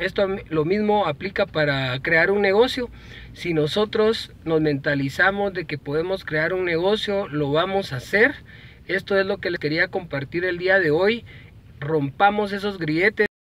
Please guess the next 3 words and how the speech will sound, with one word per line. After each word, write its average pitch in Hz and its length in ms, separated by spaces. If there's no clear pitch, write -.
esas 196 420
mentalidades 160 1120
negativas 170 960